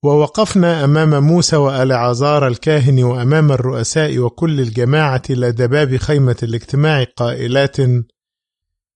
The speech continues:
أبونا مات في البرية، ولم يكن في القوم الذين اجتمعوا على الرب في جماعة قورح، بل بخطيته مات،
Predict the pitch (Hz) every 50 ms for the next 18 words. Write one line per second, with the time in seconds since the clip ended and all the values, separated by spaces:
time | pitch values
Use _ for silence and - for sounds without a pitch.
0 | _ _ _ _ - - 151 139 175 220 226 214 190 175 156 156 175 185 175 -
1 | 170 143 - 170 151 131 147 139 143 151 175 170 135 110 104 90 82 95 - _
2 | _ _ _ _ _ _ _ _ _ _ _ _ _ _ _ - - 123 117 117
3 | 117 120 135 160 165 - 170 147 - - 139 120 - - 160 165 156 151 143 135
4 | 127 123 117 127 151 151 139 131 123 - - - 170 165 156 147 139 135 135 131
5 | 127 131 131 127 123 131 151 156 139 135 139 120 - 139 127 117 131 127 143 156
6 | 156 147 139 127 - - 131 - - 175 165 143 113 95 90 - - - - _
7 | _ _ _ _ _ _ _ _ _ _ _ - 139 156 143 131 123 139 - -
8 | 160 143 - - 147 151 180 190 - - 170 151 165 165 170 190 185 120 - 95
9 | -